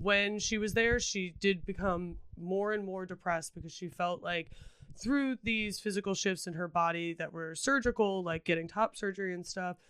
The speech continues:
she was gonna be able to find her inner woman. But what she found was the most effective was when she put on one of these, like, really pretty tails and became, uh, a mermaid. And one, she was in this group of women who she had a really good social connection with,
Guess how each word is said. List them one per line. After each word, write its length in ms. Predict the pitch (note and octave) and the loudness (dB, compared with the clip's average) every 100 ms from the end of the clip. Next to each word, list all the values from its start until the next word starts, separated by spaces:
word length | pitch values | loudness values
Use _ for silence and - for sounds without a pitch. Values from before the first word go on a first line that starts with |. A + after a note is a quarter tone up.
| - | -10
she 160 | - A#3 | -4 -2
was 140 | G3+ | 0
gonna 140 | F#3+ F#3+ | 0 0
be 120 | F#3 | -2
able 140 | F3 | -2
to 80 | E3+ | -4
find 260 | - F3+ F3 | 0 0 0
her 100 | E3+ | -2
inner 240 | F3+ E3+ | -2 -2
woman. 360 | F3+ G#3 G3+ F#3+ | -2 0 0 0
But 160 | F#3 | -2
what 140 | F#3 F#3+ | -2 -2
she 160 | - | -4
found 340 | E3+ G#3 G3+ G3 | 0 2 2 0
was 120 | F#3 | -6
the 80 | F3+ | -8
most 220 | F3+ - | -10 -12
effective 720 | F3+ - B3+ - A3 G3 F#3 - _ - - G#3 | -14 -4 -4 0 -2 -2 -6 -12 _ -20 -10 -6
was 140 | G3+ | -4
when 140 | G3+ | -2
she 160 | F#3+ G3 | -2 -4
put 200 | - G3+ | -2 0
on 160 | F#3+ F#3 | 0 -2
one 100 | F#3 | -4
of 100 | F3 | -6
these, 180 | F3+ E3+ | -6 -8
like, 120 | E3+ | -8
really 220 | F3+ F3 | -10 -10
pretty 280 | F3+ G3 F3+ | -8 -4 -4
tails 380 | - E3+ E3+ E3 | -6 -8 -6 -8
and 140 | D#3+ | -10
became, 580 | E3+ - E3+ D#3+ D#3 D#3 _ _ _ _ - | -10 -12 -10 -8 -10 -12 _ _ _ _ 2
uh, 460 | E3+ D#3 D3 C#3+ - | 2 2 -2 -6 -4
a 80 | E3 | 4
mermaid. 580 | G3 C#4 A#3+ F#3 F3 E3 _ _ _ _ | 8 8 8 2 0 -4 _ _ _ _
And 360 | F3+ E3+ E3+ F#3+ | -4 -2 -4 0
one, 240 | A3 B3 | 4 4
she 140 | B3 A#3+ | 4 0
was 160 | G#3+ | 2
in 80 | G3+ | 2
this 220 | F#3 E3+ | 0 -4
group 260 | - G3 F#3 | -6 -4 -2
of 160 | F3+ D3+ | -4 -2
women 300 | F3+ F3 E3 | 0 0 -4
who 100 | D#3 | -6
she 160 | - | -6
had 160 | F3 E3 | -6 -6
a 120 | E3 | -6
really 220 | E3+ F3 | -8 -6
good 200 | F3 E3 | -6 -4
social 280 | - F3 - | -2 -2 -4
connection 460 | - G#3+ G#3+ G#3 F#3 | -2 0 2 2 2
with, 200 | F3+ | 2